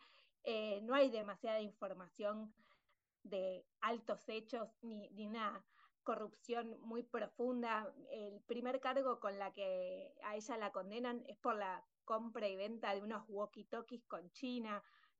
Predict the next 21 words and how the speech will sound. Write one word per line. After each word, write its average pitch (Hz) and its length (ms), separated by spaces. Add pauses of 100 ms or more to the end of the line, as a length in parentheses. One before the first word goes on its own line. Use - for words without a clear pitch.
(180)
Todo 349 420
es 233 220
bastante 262 540
menor 220 460
y 240 120
tiene 233 320
que 208 120
ver 208 200
más 214 300
con 214 360
buscar 220 320
excusas 240 600
para 190 260
tenerla 202 420
presa 226 460
que 190 160
otra 185 240
cosa, 208 400
¿no? 202 260 (360)
O 202 100
sea, 180 340